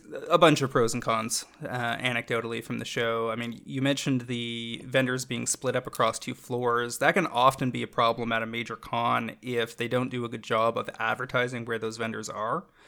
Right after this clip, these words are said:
Anytime you have an expansive list of vendors, you're already, um, strangling off some of the access to purchasing cards.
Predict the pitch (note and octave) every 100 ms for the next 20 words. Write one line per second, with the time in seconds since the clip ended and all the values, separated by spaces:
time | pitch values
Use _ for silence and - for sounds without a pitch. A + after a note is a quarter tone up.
0 | - - - _ _ _ _ _ _ _
1 | - G3+ A3 G#3 D#3+ D3+ C3+ B2+ - -
2 | C3+ C3+ C3+ A#2+ - - F3+ A3 A#2 B2+
3 | C3 - E3 G3+ D#3 C#3 C#3+ C3 B2 A#2+
4 | - _ _ _ - A#2+ A#2 A2+ A2+ -
5 | _ _ _ _ _ - - C#3+ C#3 D3
6 | B2+ A#2+ - A#2 A#2+ A#2 - - - _
7 | _ - D3+ D3 C#3+ C3+ - B2+ C3+ -
8 | B2 - - - A#3 A#3 E3+ B2+ A#2 -
9 | A#2 G#2+ A2 B2 -